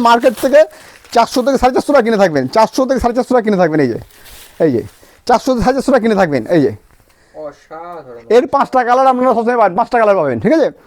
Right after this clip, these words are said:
Speaker 1: এর দাম অফারে রেখেছি মাত্র তিনশো দশ টাকা, only three hundred ten rupees only, তিনশো দশ টাকা। এগুলো আমরা কিনে চারশো থেকে সাড়ে চারশো টাকা কিনে থাকেন আপনারা, ঠিক আছে? মাত্র তিনশো দশ টাকা।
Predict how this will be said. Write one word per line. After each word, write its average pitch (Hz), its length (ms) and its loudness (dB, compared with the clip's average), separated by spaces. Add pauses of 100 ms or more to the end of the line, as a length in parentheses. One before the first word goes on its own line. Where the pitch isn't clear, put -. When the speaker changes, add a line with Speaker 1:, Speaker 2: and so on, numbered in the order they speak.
(340)
Speaker 1:
এর 247 80 4 (100)
দাম 262 180 4
অফারে 269 260 4
রেখেছি 185 280 2 (360)
মাত্র 220 200 -2 (160)
তিনশো 277 340 2
দশ 240 180 -2
টাকা, 160 180 -2 (720)
only 277 280 4 (140)
three 269 240 4
hundred 262 240 0
ten 262 160 4
rupees 277 280 0
only, 202 200 0 (360)
তিনশো 269 380 2
দশ 254 180 0
টাকা। 190 160 0 (400)
এগুলো 247 240 2
আমরা 262 180 0
কিনে 262 180 2
চারশো 262 180 -2
থেকে 233 100 2
সাড়ে 262 100 -2
চারশো 254 180 -2
টাকা 269 100 0 (280)
কিনে 233 200 0
থাকেন 202 200 -2
আপনারা, 143 160 -2 (100)
ঠিক 247 120 0
আছে? 196 120 0 (340)
মাত্র 240 200 0 (400)
তিনশো 262 320 4
দশ 254 80 2 (100)
টাকা। 135 160 -2